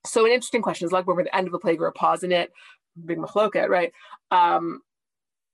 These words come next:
I think it depends who you ask, but people will say, right, maybe Lag BaOmer is, like, the end of, I forget who I saw this, maybe the Maharsha, I don't remember.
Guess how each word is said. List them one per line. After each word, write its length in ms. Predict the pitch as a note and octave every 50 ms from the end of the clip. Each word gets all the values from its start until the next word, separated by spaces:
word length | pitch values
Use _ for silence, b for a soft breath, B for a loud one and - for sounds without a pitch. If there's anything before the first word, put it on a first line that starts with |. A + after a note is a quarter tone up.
| _ _ _ _ _ _ _ _ _ _ _ - b F3 b b b _ - -
I 80 | - G3
think 180 | G3 A3+ G#3 -
it 40 |
depends 320 | - - - F#3+ F#3 F3+ -
who 60 | G3
you 120 | F3 F3
ask, 200 | E3+ E3+ F3+ F3+ -
but 120 | - E3+ -
people 180 | G#3+ G3 F#3+
will 140 | E3+ F3 E3+
say, 180 | - F3+ E3+ E3+
right, 220 | E3+ E3+ D#3+ -
maybe 320 | F3 F#3+ G#3+ A#3 A3 A#3 G#3+
Lag 220 | G3+ G3 G3 F#3
BaOmer 400 | - F#3+ F#3 G3+ G3 G3 F#3 F#3
is, 100 | F3+ E3+
like, 240 | F#3 E3+ E3 E3 B B B B B B _
the 200 | - E3+ F#3 -
end 220 | - G3 G3 F#3+ F3
of, 200 | F3+ E3+ D#3 - _ _ _
I 80 | - F3+
forget 260 | - G#3 G3 G3 F#3
who 100 | F#3+ E3+
I 60 | E3
saw 220 | E3 - F3+ F3
this, 160 | F3 E3+ - -
maybe 180 | F3+ F#3+ F#3+
the 80 | F3+ E3
Maharsha, 300 | D#3+ D#3+ D#3+ D#3+ - F3
I 100 | E3+ E3
don't 40 | E3
remember. 340 | E3 E3 E3 E3+ D#3+ D#3+